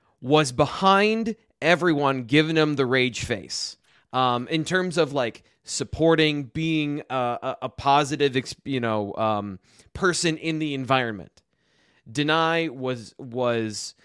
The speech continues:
himself turned up to eleven, which I respect,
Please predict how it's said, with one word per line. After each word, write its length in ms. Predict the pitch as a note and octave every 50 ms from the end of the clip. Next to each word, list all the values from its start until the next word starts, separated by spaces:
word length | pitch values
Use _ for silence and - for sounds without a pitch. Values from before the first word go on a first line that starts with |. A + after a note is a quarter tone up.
| _ _ _ _ _ _
himself 880 | - D3+ D#3 D3 C3+ - - E3 D3+ D#3 E3+ D#3+ - - - - _ _ _ _ _ _ _ _ _
turned 280 | - - E3 D#3 D3+ D#3
up 160 | D#3 D#3 -
to 180 | - F3 E3 D#3
eleven, 440 | C#3+ D3 D3+ D3+ D#3 F3+ F3+ F#3 -
which 220 | - C3+ C3+ - -
I 140 | A2+ B2+ C#3+
respect, 680 | D3 D3+ C#3+ - - - D3+ D3+ - - _ -